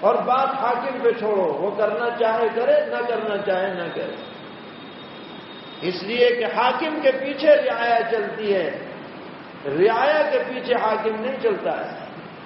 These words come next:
یہ نظام ہے، ہم نے الٹ دیا اسے۔ ہم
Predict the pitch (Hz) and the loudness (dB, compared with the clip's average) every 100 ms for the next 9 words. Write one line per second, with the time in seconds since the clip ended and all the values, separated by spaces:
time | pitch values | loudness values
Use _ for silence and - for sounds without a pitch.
0 | - - - - - - - 185 208 208 | -16 -16 -16 -16 -16 -14 -2 0 2 2
1 | 247 302 302 220 156 151 - - - - | 4 4 4 2 -2 -6 -10 -12 -14 -14
2 | - - - - - 220 254 277 269 302 | -16 -16 -16 -6 2 2 2 2 6 6
3 | 302 285 269 247 208 208 156 123 - - | 6 4 2 2 2 0 -4 -6 -10 -12
4 | - - - 202 | -14 -14 2 2